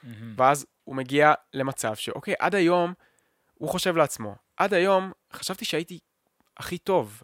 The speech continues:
Speaker 2: אבל בעצם", כאילו, כי הרי הוא, הוא הפך להיות מאסטר בגיל שתים עשרה,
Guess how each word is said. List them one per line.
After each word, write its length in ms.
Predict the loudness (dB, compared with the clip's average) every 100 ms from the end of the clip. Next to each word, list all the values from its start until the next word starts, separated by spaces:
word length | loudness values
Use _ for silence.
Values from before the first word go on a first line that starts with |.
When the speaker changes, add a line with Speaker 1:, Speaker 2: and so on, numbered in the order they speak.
| -14
Speaker 2:
אבל 160 | -12
בעצם", 320 | -6 -6 -6 -10
כאילו, 160 | -10 -10
כי 120 | -8
הרי 140 | -6 -4
הוא, 220 | -4 -4 -8
הוא 140 | -10
הפך 220 | -8 -8 -6
להיות 200 | -6 -2
מאסטר 280 | -2 -2
בגיל 220 | -6 -6 -6
שתים 240 | -2 -2
עשרה, 260 | -2 -4